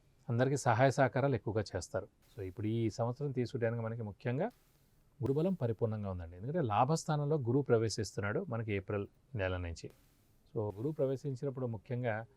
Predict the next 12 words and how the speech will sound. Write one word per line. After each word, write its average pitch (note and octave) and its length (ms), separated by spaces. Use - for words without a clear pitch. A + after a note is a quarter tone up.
శుభకార్యాలు A2+ 480
ఏమన్నా A2 240
కూడా A2 400
మనం G#2+ 120
పాల్గొనడం, G2 560
మన G2+ 200
ఇళ్లలో G2 320
జరగడం F#2+ 360
ఇవన్నీ F#2 280
జరుగుతాయి. F2+ 440
అలాగే A#2+ 280
ముఖ్యంగా, D3 640